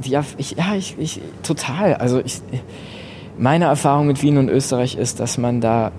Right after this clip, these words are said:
doch auch, äh, ja, gerade in Wien, man ist, äh, irgendwie höflich und zuvorkommend und freundlich, aber man meint's nicht unbedingt so.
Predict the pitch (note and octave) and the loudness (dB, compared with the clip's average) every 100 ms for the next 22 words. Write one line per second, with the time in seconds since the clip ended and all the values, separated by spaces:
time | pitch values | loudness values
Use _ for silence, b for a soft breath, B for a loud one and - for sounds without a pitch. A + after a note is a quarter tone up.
0 | - - - - - - B2 C3+ - - | -14 -16 -16 -16 -16 -2 2 2 0 -4
1 | G#2 A2+ A#2+ - B B B B - - | 2 2 0 -10 B B B B -16 -16
2 | - - - - C#2+ - A#2 A2+ G2+ G#2 | -16 -16 -14 -10 -8 -4 -6 -6 -4 2
3 | B2 C3+ - B2+ B2 A#2 A#2+ C#3 B2 A#2 | 4 2 2 4 4 4 4 4 4 4
4 | A#2 B2+ - - - A#1 E2+ B2 C3+ A#2+ | 2 0 -2 -8 -8 -6 0 2 2 0
5 | A2 G2+ C3 E3+ C3 D3 D3 - A#2 - | 0 4 4 4 2 2 2 -2 -2 -2
6 | A2+ - C3+ - C#3 C#3 C#3+ - B B | -2 2 2 2 4 4 2 -4 B B
7 | B B B B B B B - A#2+ B2 | B B B B B B B 0 2 4
8 | - G#2 F#2 G#2 B2+ D#3 D#3+ A2 B2 C3 | 4 2 2 0 2 2 4 2 4 4
9 | C3+ C3 - C3 C3+ C3 C#3+ D#3 - A2+ | 6 4 2 2 4 4 4 2 4 2
10 | - G#2+ G2 G2 F#2+ F#2 - F2+ E2 | 4 2 2 2 2 0 -2 -2 -2